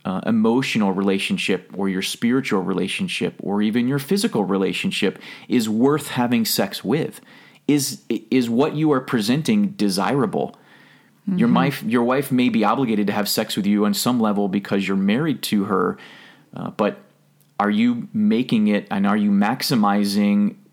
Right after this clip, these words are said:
Speaker 1: something that is desirable f-, towards her? And that's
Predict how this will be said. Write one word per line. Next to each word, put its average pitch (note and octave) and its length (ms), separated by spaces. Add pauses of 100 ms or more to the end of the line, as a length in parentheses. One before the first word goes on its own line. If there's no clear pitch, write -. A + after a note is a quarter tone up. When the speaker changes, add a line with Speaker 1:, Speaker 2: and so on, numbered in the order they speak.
Speaker 1:
something G2+ 520
that G2+ 280
is G2 220
desirable G2 800
f-, - 200
towards G2+ 440
her? - 280 (600)
And F#2+ 120
that's - 600